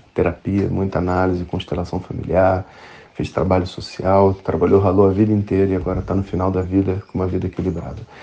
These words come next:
Ele não pensa assim. A mente, com as suas fantasias, pensa assim: o que que é um guru? Ah, é um cara que nasceu, sabe, num lugar no meio da Amazônia, e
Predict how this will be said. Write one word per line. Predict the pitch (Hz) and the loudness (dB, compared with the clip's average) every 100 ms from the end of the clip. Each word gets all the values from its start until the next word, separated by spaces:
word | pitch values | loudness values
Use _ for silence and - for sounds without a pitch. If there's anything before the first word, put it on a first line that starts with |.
| - _ | -20 _
Ele | - | 2
não | 254 | 2
pensa | 294 156 165 | 2 0 2
assim. | - - - - _ _ - - - - | -6 -8 -12 -14 _ _ -20 -20 -20 -14
A | - | -2
mente, | 92 98 123 147 - 202 214 175 | 2 4 4 2 -2 -4 -6 -8
com | - | -6
as | 95 | -4
suas | 95 | -6
fantasias, | - - - 90 92 101 135 160 - _ | -4 -8 -4 -4 -2 2 2 0 -12 _
pensa | 104 110 - | 2 2 -4
assim: | - - 90 | -8 -6 -6
o | |
que | - | -6
que | - | -2
é | |
um | 113 | 0
guru? | 113 98 90 | 2 2 2
Ah, | 92 101 | 2 0
é | |
um | 92 | -2
cara | 92 90 | -2 -4
que | - - | -2 -4
nasceu, | 104 117 - 92 95 92 - - - - - _ | -6 -6 0 4 4 4 -2 -20 -20 -20 -20 _
sabe, | - 92 87 90 | -2 0 2 0
num | 90 92 | 0 0
lugar | 90 87 90 | 0 0 0
no | 90 | 4
meio | 95 | 4
da | 92 | 4
Amazônia, | 107 113 98 92 98 95 95 95 - - - - _ - | 4 2 0 0 2 4 2 0 -6 -20 -20 -20 _ -2
e | 90 92 90 87 90 | 0 2 2 0 -2